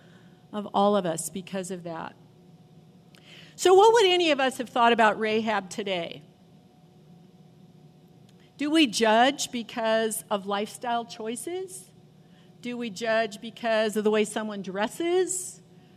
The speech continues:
the way they wear their hair, their tattoos,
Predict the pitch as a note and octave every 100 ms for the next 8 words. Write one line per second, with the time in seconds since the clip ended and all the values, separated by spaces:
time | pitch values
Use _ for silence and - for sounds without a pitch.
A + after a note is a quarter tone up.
0 | - - G#3+ A3+ A3+ A#3 A3 F#3 F3 A#3
1 | B3 B3+ B3+ C4 C4 - _ - - -
2 | _ - - G#3 G3+ G3+ E3+ D#3+ - D4+
3 | C#4+ C#4 C4+ C4+ B3+ - -